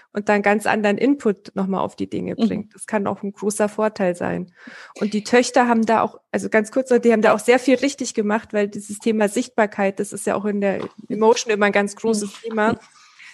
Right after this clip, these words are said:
Speaker 1: Die waren von Anfang an sichtbar. Die haben dieses
Speaker 2: Mhm.
Speaker 1: P-R-Instrument super genutzt. Die haben alle Bühnen genutzt, ähm,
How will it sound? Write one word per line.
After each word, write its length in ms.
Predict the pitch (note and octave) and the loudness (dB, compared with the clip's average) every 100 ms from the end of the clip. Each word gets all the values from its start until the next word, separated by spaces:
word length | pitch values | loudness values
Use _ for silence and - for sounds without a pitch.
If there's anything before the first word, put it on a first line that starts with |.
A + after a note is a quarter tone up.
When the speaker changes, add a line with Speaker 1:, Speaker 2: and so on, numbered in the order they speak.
| _ | _
Speaker 1:
Die 100 | A#3 | 0
waren 220 | G#3 A3 | 4 4
von 200 | A#3+ A3 | 2 0
Anfang 380 | G3 A3 - A3+ | 2 0 -2 -2
an 180 | A3+ A#3 | 0 0
sichtbar. 480 | A3 B3 - F#3 F3+ | 0 -4 -2 -2 -2
Die 160 | F#3 | -2
haben 200 | F#3+ G3 | -4 -4
dieses 500 | G3 F#3+ G3+ G3+ G3+ | -6 -4 0 0 -2
Speaker 2:
Mhm. 40 | _ _ _ | _ _ _
Speaker 1:
P-R-Instrument 840 | A#3 - A#3 A3+ A3+ - A3 G#3+ G#3 | 0 4 4 4 0 -4 -4 -4 -4
super 300 | B3+ B3+ A#3 | -4 -2 -2
genutzt. 400 | A3 A3 A#3+ - | 0 -2 -4 0
Die 80 | A3 | 0
haben 120 | G3+ | 2
alle 220 | G#3+ B3 | 2 2
Bühnen 480 | G#3 A#3+ C4 B3+ G#3 | 0 -6 -4 -4 -2
genutzt, 560 | A3 A3+ B3 - - | 2 2 0 -6 -6
ähm, 540 | - G#3 G#3 G#3 G3+ | -2 0 0 -2 -6